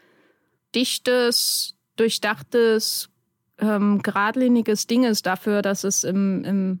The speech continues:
Multiversum spielt und dafür, dass es ein M-C-U-Film ist, finde ich, wo es mir immer schwerfällt,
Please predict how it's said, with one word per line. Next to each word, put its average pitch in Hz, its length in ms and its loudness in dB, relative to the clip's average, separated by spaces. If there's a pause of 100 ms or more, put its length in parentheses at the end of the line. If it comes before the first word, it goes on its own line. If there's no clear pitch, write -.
(140)
Multiversum 254 840 2
spielt 262 440 0
und 226 160 0
dafür, 233 200 0
dass 240 140 0
es - 60 -8
ein 214 60 -2
M-C-U-Film 220 840 0
ist, 196 200 -4
finde 220 240 0
ich, 220 120 -6
wo 208 260 -2
es - 380 -10
mir 220 180 2
immer 240 220 2
schwerfällt, 214 800 -2